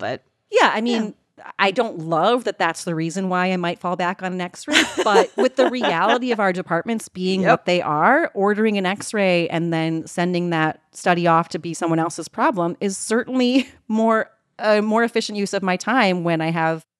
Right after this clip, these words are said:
Speaker 2: a dozen more patients waiting for me.
Speaker 1: Right.
Speaker 2: You know, that's just the reality of it.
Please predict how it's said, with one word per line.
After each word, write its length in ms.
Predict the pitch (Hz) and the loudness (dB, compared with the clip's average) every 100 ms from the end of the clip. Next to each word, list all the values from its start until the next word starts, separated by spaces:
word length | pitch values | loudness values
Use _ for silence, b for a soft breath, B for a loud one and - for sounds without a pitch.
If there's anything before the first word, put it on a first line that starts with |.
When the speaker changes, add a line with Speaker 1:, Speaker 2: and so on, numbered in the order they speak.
| _ _ _ - | _ _ _ -6
Speaker 2:
a 80 | |
dozen 280 | 175 165 170 | 0 2 2
more 120 | 165 | 0
patients 340 | 160 175 190 180 | -2 -4 -6 0
waiting 240 | 233 330 | 4 4
for 120 | 185 180 | 2 -4
me. 100 | 160 | -6
Speaker 1:
Right. 140 | 104 | -4
Speaker 2:
You 40 | |
know, 100 | 175 | 0
that's 180 | 170 180 | 0 0
just 140 | 202 - | -4 -6
the 100 | 180 | -2
reality 340 | 202 208 185 | 2 2 2
of 100 | 160 | -2
it. 220 | 156 - | -6 -10